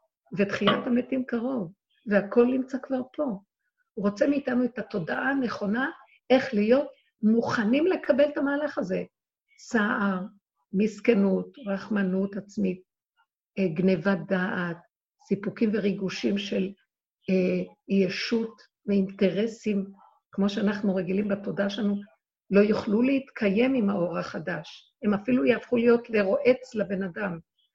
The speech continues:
וצריך עלינו להיזהר. זה לא עצה טובה לבני אדם, זה כדאי לנו להתהלך ככה, ששום דבר לא שלי. צמצום אחר צמצום בפנים, וזו שמירה מאוד גדולה.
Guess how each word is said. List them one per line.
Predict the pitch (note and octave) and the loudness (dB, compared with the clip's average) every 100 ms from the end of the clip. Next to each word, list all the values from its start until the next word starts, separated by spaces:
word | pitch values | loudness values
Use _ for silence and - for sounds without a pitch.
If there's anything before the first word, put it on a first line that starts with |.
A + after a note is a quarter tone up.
| _ - | _ -6
וצריך | F#3 F#3 G#3 A3 | -6 -4 -4 -2
עלינו | G#3 A3 A#3 | 0 0 0
להיזהר. | G#3 F#3+ D#3+ F#3 G#3 F#3 | 0 0 -2 -2 0 -2
זה | G3 | 2
לא | A#3+ D4 - - _ _ - | 2 2 0 -18 _ _ 2
עצה | G#3+ G#3 - C4 C4 - | 2 2 0 0 0 -2
טובה | G3+ D#3+ E3+ F#3+ F#3 D#3+ F3 _ | -2 -2 -2 0 0 -2 -8 _
לבני | F#3+ D#3+ F3+ F3+ | -6 -4 -4 -6
אדם, | D#3+ F3+ E3+ E3 _ _ _ | -6 -6 -8 -12 _ _ _
זה | A#3 D#3+ F3 F#3+ F#3 F#3 | -10 -6 0 2 0 -2
כדאי | - F#3+ D#3 G3+ A3+ A#3 | 0 0 2 0 2 0
לנו | A3 F#3+ F#3 | -2 -2 -2
להתהלך | F3 F3+ - E3+ E3 - - | -4 -6 -6 -6 -6 -8 -10
ככה, | E3 - E3+ - _ _ _ | -10 -10 -14 -16 _ _ _
ששום | - - - G3 G3 | -16 -10 -4 -2 -2
דבר | F#3 | -4
לא | F3+ F3 | -4 -6
שלי. | - F3 E3+ E3 _ _ _ | -6 -6 -6 -8 _ _ _
צמצום | - F3 - A3+ | -4 -4 -2 -2
אחר | A3+ G#3+ F#3+ | -2 -6 -6
צמצום | - F#3+ F#3+ G#3+ F#3+ | -4 -6 -4 -4 -4
בפנים, | F#3 - G3 G3 | -4 -2 0 0
וזו | E3+ F#3 | -4 -6
שמירה | - G3 F3+ G#3 | -4 -4 -2 -2
מאוד | G3+ G3 G3 | -2 -2 -4
גדולה. | F3 F#3 F#3 F3 | -6 -4 -4 -6